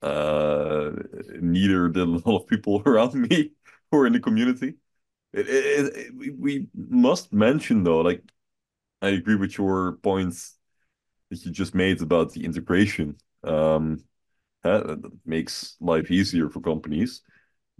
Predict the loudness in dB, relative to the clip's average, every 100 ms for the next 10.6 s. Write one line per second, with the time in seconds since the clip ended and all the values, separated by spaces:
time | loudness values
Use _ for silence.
0 | -12 -8 -2 -4 -2 -2 -2 -2 -2 0
1 | 2 0 0 2 2 2 0 -4 -6 -10
2 | -12 _ _ _ _ _ _ _ _ _
3 | _ _ -10 0 0 2 2 2 2 0
4 | 2 0 -4 -6 -8 -6 -6 -6 -2 0
5 | 2 2 2 4 4 4 2 0 0 0
6 | -2 0 0 2 0 2 4 4 2 0
7 | -2 0 0 0 -6 -8 -6 0 2 2
8 | 0 -2 -2 -4 -4 -2 0 2 2 4
9 | 2 2 -2 _ _ _ -2 2 2 2
10 | 2 2 0 -6 -8